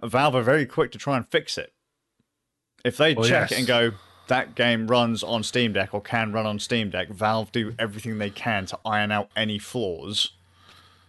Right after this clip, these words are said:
Speaker 1: Like when, uh, Elden Ring came out on P C, it ran like shite on nearly every permutation of hardware you could think of.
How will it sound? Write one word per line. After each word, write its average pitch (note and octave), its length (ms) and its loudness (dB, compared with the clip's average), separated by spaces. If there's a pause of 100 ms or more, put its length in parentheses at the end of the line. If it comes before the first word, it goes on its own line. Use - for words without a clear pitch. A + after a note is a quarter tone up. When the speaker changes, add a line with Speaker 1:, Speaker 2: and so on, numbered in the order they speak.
(580)
Speaker 1:
Like A2 180 0
when, A2 260 2
uh, G#2 180 2
Elden A2 240 2
Ring A2 100 -4
came A2 220 0
out F#2+ 60 -2
on G#2 80 -8
P A2 240 -4
C, G2+ 520 0 (340)
it B2+ 200 2
ran B2 300 2
like A#2 240 0
shite - 760 0
on G#2+ 180 -2
nearly A2 360 -4 (100)
every G#2+ 440 0
permutation G#2 720 -2
of G2+ 80 -12
hardware F#2+ 360 -2
you G2 120 -4
could - 140 -18
think G2 260 -4
of. - 340 -12